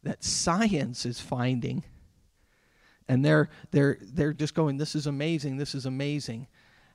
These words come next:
And, and all it does to me is it speaks of our Creator.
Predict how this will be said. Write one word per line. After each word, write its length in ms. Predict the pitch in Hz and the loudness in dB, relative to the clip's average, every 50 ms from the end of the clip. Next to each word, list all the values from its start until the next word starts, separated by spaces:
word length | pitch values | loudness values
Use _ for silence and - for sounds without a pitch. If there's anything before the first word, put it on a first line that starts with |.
| _ _ _ - | _ _ _ -4
And, 280 | 131 139 139 131 113 - _ _ _ _ _ - | 0 0 0 0 0 -4 _ _ _ _ _ -6
and 140 | 147 147 143 | -4 -2 0
all 220 | 151 190 226 202 | 2 2 2 0
it 100 | 139 139 | 0 0
does 220 | - 165 165 156 - | 0 0 0 0 -4
to 140 | - 170 151 | -8 -6 -4
me 140 | 156 151 | -4 -4
is 140 | 139 117 - | -4 -6 -8
it 120 | 113 123 - | -10 -10 -10
speaks 680 | - - - - - 156 156 - - - - - - _ _ _ _ _ _ _ - | -10 -10 -10 -6 -4 -4 -4 -4 -8 -10 -12 -12 -14 _ _ _ _ _ _ _ -12
of 140 | - 156 127 | -10 -6 -4
our 140 | 123 120 123 | -4 -4 -4
Creator. 640 | - - - 127 120 117 113 113 113 - 107 110 | -6 -8 -8 -8 -6 -6 -8 -8 -10 -10 -12 -16